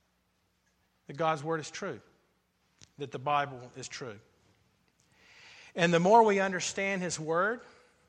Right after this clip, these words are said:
then the more our faith in the God of the Bible becomes reasonable. If you read it, if you study it, you begin to respond to God's Word the same way that Abraham did,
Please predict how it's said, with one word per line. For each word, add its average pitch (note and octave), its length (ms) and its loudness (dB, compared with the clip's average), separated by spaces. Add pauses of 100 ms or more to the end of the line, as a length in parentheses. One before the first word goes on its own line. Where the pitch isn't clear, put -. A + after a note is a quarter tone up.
(1040)
then E3 160 -4
the D#3 80 -2
more G3 280 4
our F#3 220 4
faith G#3 560 -2
in E3+ 120 -6
the D3+ 60 -6
God E3 400 4
of F#3+ 60 -2
the F#3 80 -4
Bible D#3 540 -2 (500)
becomes F#3 320 -2
reasonable. E3+ 500 -4 (2750)
If G3 160 -4
you G3+ 100 0
read G#3 220 2
it, - 100 -10 (1600)
if - 80 -12
you F#3+ 80 -2
study A3 440 2
it, F#3 180 -6
you F#3 120 -10
begin F#3+ 300 -8
to E3 60 -14
respond F#3 840 -6 (180)
to F3+ 120 -10
God's F3+ 340 -2
Word F#3 200 -6
the F3 60 -10
same F#3 300 -8
way F3+ 200 -6
that E3 140 -10
Abraham E3+ 520 -6
did, D3 380 -6